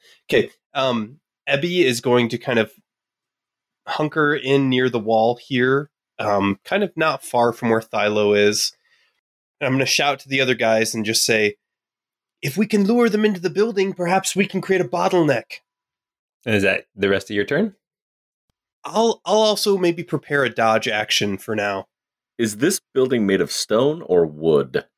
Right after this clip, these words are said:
Speaker 2: So the floor is wood, old, weathered, beat up wood, um, but the walls are stone.
Speaker 3: Okay. And the ceiling, is it intact?
Speaker 2: The ceiling is for the most part intact. In fact, so everybody who is a patron, you can go and you can actually look at this battle map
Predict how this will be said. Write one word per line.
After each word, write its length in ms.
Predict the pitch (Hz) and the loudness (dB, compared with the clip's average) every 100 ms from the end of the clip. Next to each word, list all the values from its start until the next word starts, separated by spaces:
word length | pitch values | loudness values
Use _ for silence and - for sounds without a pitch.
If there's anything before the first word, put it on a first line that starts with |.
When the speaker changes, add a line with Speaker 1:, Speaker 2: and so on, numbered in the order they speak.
| _ - | _ -4
Speaker 2:
So 180 | 175 175 | -2 0
the 140 | 156 | -4
floor 420 | - 233 240 240 | -4 0 2 2
is 240 | 208 160 127 | 0 -2 -2
wood, 480 | 104 120 123 123 - | -2 2 4 2 0
old, 400 | 131 139 135 113 | 2 2 2 -2
weathered, 540 | 110 113 120 120 92 | -2 2 2 2 -2
beat 180 | 113 113 | -2 0
up 180 | 113 - | 0 -2
wood, 460 | 104 107 110 123 - | -2 2 2 0 -4
um, 480 | 104 98 95 98 98 | 0 0 0 -2 -8
but 280 | 98 117 - | -2 -2 -2
the 120 | 110 | -4
walls 340 | 107 135 135 | 0 0 0
are 80 | 110 | -2
stone. 340 | - 95 90 87 _ _ _ - | -6 -6 -6 -8 _ _ _ -18
Speaker 3:
Okay. 240 | - 73 67 _ _ _ - | -6 -4 -4 _ _ _ -6
And 180 | 101 98 | -2 0
the 60 | 92 | 0
ceiling, 420 | 120 110 117 131 | 2 2 0 -2
is 200 | 98 98 | -2 0
it 100 | 101 | 0
intact? 560 | 98 98 92 101 - - _ _ _ _ _ - | 0 -2 -2 -4 -8 -20 _ _ _ _ _ -6
Speaker 2:
The 80 | 143 | -4
ceiling 360 | 202 226 226 | 0 2 2
is 120 | 196 - | 0 -2
for 100 | 165 | -2
the 60 | |
most 200 | 147 143 | 0 0
part 140 | 156 123 | -4 -6
intact. 320 | 127 101 - | -4 -4 -4
In 140 | 151 | -4
fact, 220 | 156 180 - - - | -2 -2 -4 -20 -10
so 140 | - | -2
everybody 540 | 214 254 285 214 202 202 | 2 2 2 2 4 0
who 320 | 185 190 185 | 0 0 0
is 160 | 160 139 | -2 0
a 120 | 135 | 0
patron, 440 | - 220 - 135 | 0 -4 -2 0
you 100 | 156 | 0
can 140 | 190 165 | -2 2
go 160 | 151 | 2
and 100 | 143 | 4
you 60 | 139 | 2
can 140 | 135 | 0
actually 240 | 127 - 117 | -2 0 0
look 200 | 123 139 | 0 0
at 180 | 147 - | -2 2
this 260 | 120 113 | 2 2
battle 420 | 98 87 95 131 | -4 -4 -2 0
map 320 | 175 233 269 | 2 0 -2